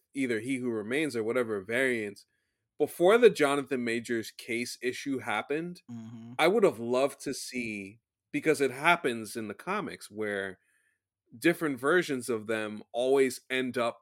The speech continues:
Speaker 1: together or always end up in each other's orbit. So them having something detailing that and explaining that would have been intriguing. Now I'm like, I don't know what they're gonna do. I don't know how that's gonna work. But,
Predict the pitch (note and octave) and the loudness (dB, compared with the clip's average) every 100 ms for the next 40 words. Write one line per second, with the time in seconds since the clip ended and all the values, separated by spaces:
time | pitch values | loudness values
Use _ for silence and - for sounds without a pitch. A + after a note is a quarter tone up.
0 | - - G2 B2+ C#3+ G#2+ F2+ - G#2+ - | -12 -12 -6 0 0 0 -6 -6 -6 -2
1 | A#2 C3+ C3+ - - B2 A#2+ A#2 G#2+ - | 2 6 4 2 -6 -4 -4 -4 -4 -6
2 | _ B2 B2 A#2+ A#2+ - A2+ G2 - - | _ -4 -4 -4 -8 -8 -8 -8 -10 -4
3 | E3 F3+ A2+ F#2 - _ _ _ - - | 0 0 0 -8 -10 _ _ _ -6 2
4 | D3 C3+ B2+ A#2 D3+ F3 F3 D#3 D3 C#3+ | 4 6 4 2 4 4 2 4 4 4
5 | C3+ D#3 C3+ B2+ A#2 B2+ D3+ - C3 A#2+ | -2 -4 -2 -2 -4 -8 -8 -2 -2 -2
6 | A#2+ A2+ A2 G#2+ G#2+ - F3 A3+ C#4 C#3 | -2 -2 -4 -6 -10 -8 -2 0 2 0
7 | A2+ F#2+ F#2+ - _ _ _ B2+ D#3 F#3+ | -2 -6 -8 -12 _ _ _ 4 10 12
8 | F3+ A#2+ D3+ D3+ D#3+ E3 - D#4+ F4+ B3 | 10 6 4 4 4 2 0 4 6 6
9 | D#3 G#2+ F#2 _ _ - C#4 F#4+ F4+ C#4+ | 2 2 -8 _ _ -8 4 6 8 6
10 | C#4+ C4 B3 A3+ - - _ _ _ D#4+ | 6 6 8 8 6 -8 _ _ _ 4
11 | E4+ C4+ A3+ G3+ C#4+ F#4+ - F3 D#3+ D3+ | 6 8 10 10 10 6 6 4 4 2
12 | C#3+ E3 E3 F#3+ F#3+ F3+ E3+ F3 G#3 G3+ | 4 6 8 6 6 2 0 2 4 6
13 | F#3 F3 - F3 D3+ C3+ F3+ C4 E3 C#3+ | 4 0 0 -2 0 0 2 4 4 4
14 | - - _ _ _ _ _ _ _ C3 | -2 -16 _ _ _ _ _ _ _ -10
15 | D3+ E3+ E3 D3 | 2 6 8 6